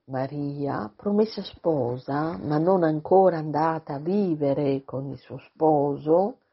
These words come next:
e coinvolge questa persona, ma coinvolge anche il suo sposo,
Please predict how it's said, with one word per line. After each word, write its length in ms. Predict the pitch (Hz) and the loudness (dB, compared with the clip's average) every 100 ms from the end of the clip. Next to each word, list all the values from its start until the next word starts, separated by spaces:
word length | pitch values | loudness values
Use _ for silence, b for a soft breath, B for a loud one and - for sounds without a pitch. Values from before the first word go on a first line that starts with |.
| _ _ _ _ _ _ _ _ _ _ _ _ _ _ _ _ _ | _ _ _ _ _ _ _ _ _ _ _ _ _ _ _ _ _
e 80 | - | 4
coinvolge 640 | 247 254 233 294 254 240 | 6 6 4 4 4 0
questa 300 | 214 208 190 | 0 -4 -10
persona, 680 | - 170 - - 147 143 185 | -8 -10 -10 -8 -6 -4 -4
ma 160 | 240 | -4
coinvolge 560 | 240 254 254 277 269 277 | 0 0 4 2 4 0
anche 320 | 285 285 - | 0 -2 -2
il 140 | 247 240 | -2 -4
suo 420 | - 339 294 135 | -4 0 2 0
sposo, 840 | - - 95 65 - - - - | -4 -14 -12 -12 -16 -18 -18 -18